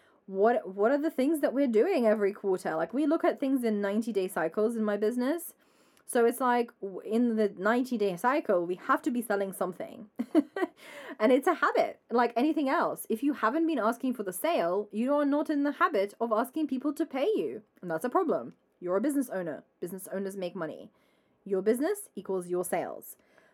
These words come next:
Therefore, do you have a sales routine? Do you have a sales habit in your business that you can rely on to bring you cash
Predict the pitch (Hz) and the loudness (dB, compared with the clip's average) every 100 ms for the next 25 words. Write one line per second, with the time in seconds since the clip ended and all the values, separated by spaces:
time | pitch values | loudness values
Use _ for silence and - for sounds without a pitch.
0 | _ 175 196 320 311 175 160 196 285 - | _ -2 2 2 2 -2 2 2 0 -6
1 | _ _ - 220 269 - 214 226 220 - | _ _ -2 0 0 -2 0 0 -2 0
2 | 214 233 233 220 - 190 208 - 262 240 | 2 2 0 -2 -8 -8 -8 -6 -4 -2
3 | 151 156 170 180 190 - 208 214 208 - | -4 -8 -8 -8 -8 -2 2 2 0 -12
4 | - 214 247 - - - 202 202 196 185 | -2 -2 0 -4 -10 -8 -6 -2 -4 0
5 | 285 262 165 151 - 180 180 208 202 208 | 0 0 -4 -6 -8 -6 -6 -6 -4 -4
6 | 185 190 180 196 302 185 175 233 269 _ | -2 -2 0 2 2 0 0 -2 -4 _
7 | _ _ - 220 185 190 202 240 254 269 | _ _ -8 -6 -2 -2 0 -2 -2 -4
8 | 415 233 - - | -4 -6 -10 -20